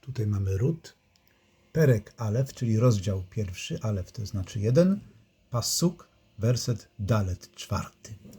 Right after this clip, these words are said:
I czytamy. Kontynuujemy,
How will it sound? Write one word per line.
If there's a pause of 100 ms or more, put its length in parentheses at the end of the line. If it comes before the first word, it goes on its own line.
I
czytamy. (1040)
Kontynuujemy,